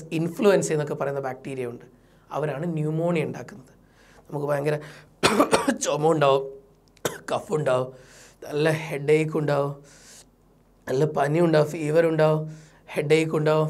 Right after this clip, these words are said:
ഫീവർ ഉണ്ടാവും, ഹെഡേക്ക് ഉണ്ടാവും, ഭയങ്കര ചിൽസ് ആയിരിക്കും, ചിൽസ് പറഞ്ഞാൽ ഇങ്ങനെ ഷിവറിങ്, പിന്നെ <coughs> നല്ല കഫ് ഉണ്ടാവും. ഇതൊക്കെയാണ് ന്യൂമോണിയയുടെ ലക്ഷണങ്ങൾ.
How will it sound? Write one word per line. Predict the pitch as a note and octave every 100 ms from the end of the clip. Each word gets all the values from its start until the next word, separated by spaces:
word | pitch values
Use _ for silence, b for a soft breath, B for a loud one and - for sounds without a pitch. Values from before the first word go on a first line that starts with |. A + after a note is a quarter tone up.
| D#3
ഫീവർ | C#3+ D#3 E3
ഉണ്ടാവും, | D#3+ D#3+ F3 B B B B -
ഹെഡേക്ക് | D#3+ D3 E3+ E3+ E3
ഉണ്ടാവും, | D#3 D#3 D#3 B B B B D3
ഭയങ്കര | D3+ D3+ F3 F3
ചിൽസ് | E3+ E3 D#3+ E3+
ആയിരിക്കും, | D3+ D#3 D#3+
ചിൽസ് | D#3+ F3+
പറഞ്ഞാൽ | E3+
ഇങ്ങനെ | E3+ D#3+
ഷിവറിങ്, | E3+ D#3+ D#3+ D3+ B B B B B _ _ _ D3
പിന്നെ | D3 F#3 - -
<coughs> | - A#3+ - - -
നല്ല | - F3+ F3+
കഫ് | D#3+ - F3+
ഉണ്ടാവും. | D#3 C#3+ C#3+ C#3+ - _ -
ഇതൊക്കെയാണ് | E3 F3 G#3 G3 G3+ G3+ B B -
ന്യൂമോണിയയുടെ | D#3 D#3 E3+ F3 D#3+ C#3+
ലക്ഷണങ്ങൾ. | - - C3+ B2+